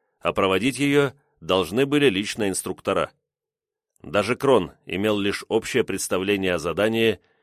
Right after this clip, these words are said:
и только снабжал информацией. «Хорошо», — повторил док. «Ждём начала.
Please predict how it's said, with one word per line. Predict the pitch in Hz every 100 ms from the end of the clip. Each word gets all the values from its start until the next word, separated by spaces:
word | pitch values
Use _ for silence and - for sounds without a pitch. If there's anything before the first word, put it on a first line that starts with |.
| _
и | 107
только | 123 143 165
снабжал | 147 139 92 87 82
информацией. | 82 - 98 87 78 85 73 65 _ _ _ _ _ _ _ _ _
«Хорошо», — | - 80 104 92 80 - _ _
повторил | - 80 - 85 85
док. | 78 76 - _ _ _ _ _
«Ждём | 76 76 110 117
начала. | 113 110 92 71